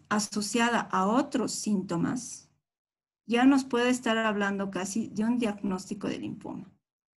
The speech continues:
¿Cuáles son estos síntomas? Los pacientes pueden presentar fiebre,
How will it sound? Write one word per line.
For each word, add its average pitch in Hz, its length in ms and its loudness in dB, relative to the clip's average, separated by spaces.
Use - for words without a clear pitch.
¿Cuáles 269 320 6
son 226 200 4
estos 196 320 0
síntomas? 254 800 4
Los 220 180 0
pacientes 240 600 -2
pueden 226 320 2
presentar 196 600 -4
fiebre, 247 540 2